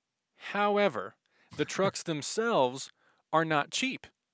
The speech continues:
Speaker 1: Those things are
Speaker 2: No.
Speaker 1: gonna run you forty-five thousand bucks, easy.
Speaker 2: For
Speaker 1: Just,
Speaker 2: just a basic
Speaker 1: just
Speaker 2: model.
Speaker 1: basic, you know, F two fifty
Speaker 2: But you've
Speaker 1: diesel.
Speaker 2: got a luxury tiny home that you're pulling behind it, so you don't
Speaker 1: Awesome.
Speaker 2: actually, like, need your, like, truck to be, like, all shiny inside, right?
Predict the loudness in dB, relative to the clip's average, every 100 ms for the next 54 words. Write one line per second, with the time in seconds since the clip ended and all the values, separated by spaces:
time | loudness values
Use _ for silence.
0 | _ _ _ -2 0 -2 0 0 2 2
1 | 0 0 -2 0 0 0 0 4 4 2
2 | 4 4 2 -2 -2 -2 -4 -10 -6 -6
3 | -6 -10 _ _ _ _ _ _ _ _
4 | -2 2 2 0 -8 _ -4 -2 -4 -6
5 | -2 -2 -4 -2 2 2 2 -2 -6 -16
6 | _ _ _ _ -20 -10 -2 0 2 2
7 | 2 -4 -2 -2 -2 -10 -14 _ _ _
8 | 0 0 0 0 2 0 -2 -4 -4 -4
9 | -4 -8 -8 -10 -10 -8 -8 -8 -8 -8
10 | -8 -10 -8 -6 -2 -2 0 -2 -4 -6
11 | -12 -12 -10 -8 -8 -10 -10 -12 -16 _
12 | -8 -6 -6 -10 -16 -14 -14 -16 -14 -12
13 | -10 -12 -12 -16 -14 -14 -12 -12 -12